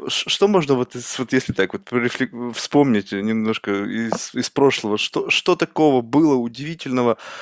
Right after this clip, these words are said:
понято для себя лично, по крайней мере, что вот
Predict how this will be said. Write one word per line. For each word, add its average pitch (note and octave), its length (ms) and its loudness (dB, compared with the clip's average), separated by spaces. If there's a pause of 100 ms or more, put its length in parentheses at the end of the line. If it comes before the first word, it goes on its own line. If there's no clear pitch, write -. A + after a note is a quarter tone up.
(240)
понято D3+ 520 4
для B2+ 160 -8
себя C3+ 320 2
лично, D#3+ 340 -2
по A#2 140 -6
крайней A2+ 280 0
мере, G#2+ 300 0
что A#2 460 -4
вот G#2+ 140 -8